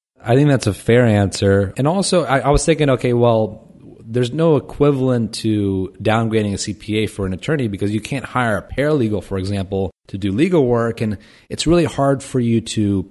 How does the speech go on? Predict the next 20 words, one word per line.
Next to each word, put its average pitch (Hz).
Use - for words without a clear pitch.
piecemeal 117
together 104
other 110
things, 104
even 113
talking 110
to -
your 104
other 98
dental 95
colleagues, 107
because 98
there's 131
a 147
lot 175
of 139
misinformation. 110
Like, 98
for 123
example, 117